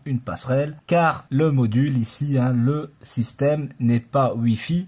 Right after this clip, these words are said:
mais il est Bluetooth. Ensuite, on va regarder le paramétrage du rideau pour terminer l'installation.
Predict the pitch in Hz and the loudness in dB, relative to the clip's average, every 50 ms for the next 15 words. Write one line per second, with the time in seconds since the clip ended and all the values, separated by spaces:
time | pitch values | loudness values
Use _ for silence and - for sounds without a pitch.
0 | - - 123 143 151 147 - 127 107 117 143 151 156 - 131 127 147 165 170 - | -2 0 2 2 2 0 0 -2 0 0 0 0 -2 -4 -4 0 2 2 2 2
1 | - 127 107 - - - - - - 170 185 175 170 - 180 175 160 - 156 151 | 0 -2 -4 -4 -10 -18 -16 -8 -6 -4 -4 -4 -4 -4 -6 -6 -4 -4 -4 -2
2 | 160 160 147 160 165 156 185 175 156 147 147 143 139 131 127 135 127 127 - 175 | 0 0 2 0 0 2 2 0 0 0 0 2 2 4 4 2 2 0 0 2
3 | 175 175 170 170 170 156 156 - - 151 147 139 135 127 143 143 131 131 120 113 | 2 4 4 2 0 0 -2 -2 0 2 2 2 2 2 2 2 2 2 2 2
4 | 135 151 151 151 - 131 127 - 139 131 123 127 127 127 123 120 110 110 107 - | 2 0 0 -4 -6 -10 -6 -2 0 2 4 4 4 4 4 4 2 0 -2 -2
5 | - 117 101 95 87 87 - - 156 160 170 170 175 175 | -2 -4 -4 -4 -4 -6 -6 -6 -4 -2 0 0 -2 -2